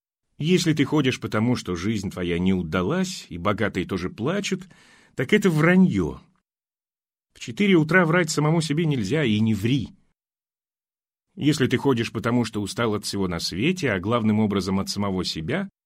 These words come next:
так придумай, как отдохнуть. Соберись с мыслями и начинай все заново. Да, но как можно отдохнуть от самого себя?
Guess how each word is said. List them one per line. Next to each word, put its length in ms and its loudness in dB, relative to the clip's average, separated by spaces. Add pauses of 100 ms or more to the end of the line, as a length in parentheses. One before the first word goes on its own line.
(180)
так 180 0
придумай, 460 6
как 240 2
отдохнуть. 680 0 (440)
Соберись 520 2
с 80 -4
мыслями 520 4
и 40 4
начинай 400 0
все 220 -2
заново. 500 -4 (1800)
Да, 320 -2
но 200 -2
как 240 -4
можно 300 0
отдохнуть 540 -6
от 100 -6
самого 340 -8
себя? 360 -12